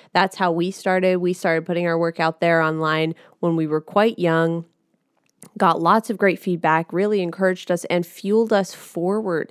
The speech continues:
in our writing career. And I think it can really do just that.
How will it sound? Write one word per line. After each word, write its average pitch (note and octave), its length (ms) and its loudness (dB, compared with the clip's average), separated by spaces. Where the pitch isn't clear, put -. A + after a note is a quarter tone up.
in F3 80 -2
our E3 160 0
writing D#3 300 -2
career. E3 400 -6
And F3 80 2
I F3+ 80 4
think G3 220 0
it F#3+ 100 0
can F3+ 140 -2
really E3+ 260 0
do E3+ 220 -2
just E3 360 -6
that. D#3+ 300 -4